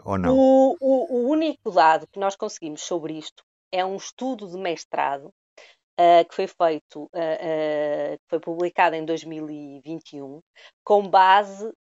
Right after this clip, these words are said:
Speaker 2: eh, na, na análise de cinquenta e quatro decisões judiciais em processos de corrupção. E aquilo que esta investigadora, eh, concluiu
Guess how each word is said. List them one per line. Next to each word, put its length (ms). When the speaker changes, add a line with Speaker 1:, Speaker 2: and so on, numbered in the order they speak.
Speaker 2:
eh, 540
na, 840
na 120
análise 540
de 60
cinquenta 600
e 60
quatro 520
decisões 500
judiciais 920
em 160
processos 680
de 100
corrupção. 640
E 520
aquilo 580
que 100
esta 240
investigadora, 880
eh, 460
concluiu 720